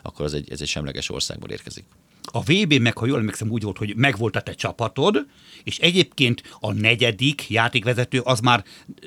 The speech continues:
Speaker 2: ha jól emlékszem, nem is magy-, ö, ne-, az,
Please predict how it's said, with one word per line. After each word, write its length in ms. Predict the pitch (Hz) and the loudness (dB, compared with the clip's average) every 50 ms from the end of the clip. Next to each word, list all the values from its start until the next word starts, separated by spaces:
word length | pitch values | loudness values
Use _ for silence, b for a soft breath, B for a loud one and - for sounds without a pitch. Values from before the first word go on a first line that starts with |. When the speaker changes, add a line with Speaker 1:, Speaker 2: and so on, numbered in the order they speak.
| - - | -18 -14
Speaker 2:
ha 140 | - - 123 | -4 0 2
jól 80 | 131 | 4
emlékszem, 260 | 131 127 120 - 127 131 | 4 4 2 2 2 4
nem 140 | 160 165 | 4 4
is 120 | 131 - - | 2 2 0
magy-, 220 | 113 113 104 - - | -2 -2 -4 -6 -10
ö, 80 | - 98 92 92 98 - | -14 -14 -14 -14 -16 -12
ne-, 160 | - 104 113 - - - - - _ b b b b b b | -8 -8 -8 -8 -8 -14 -20 -20 _ b b b b b b
az, 160 | - 117 - | -10 -10 -10